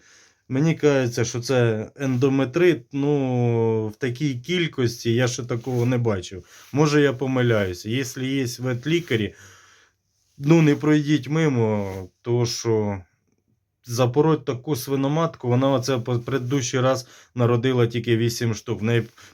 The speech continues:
пред-, всі рази було сімнадцять, чотирнадцять, вісімнадцять, ш-,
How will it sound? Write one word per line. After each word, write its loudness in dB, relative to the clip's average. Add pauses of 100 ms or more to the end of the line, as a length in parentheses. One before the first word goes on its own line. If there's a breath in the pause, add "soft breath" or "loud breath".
пред-, -4
всі 2
рази 2
було 4
сімнадцять, 0
чотирнадцять, -2 (340 loud breath)
вісімнадцять, 0
ш-, -12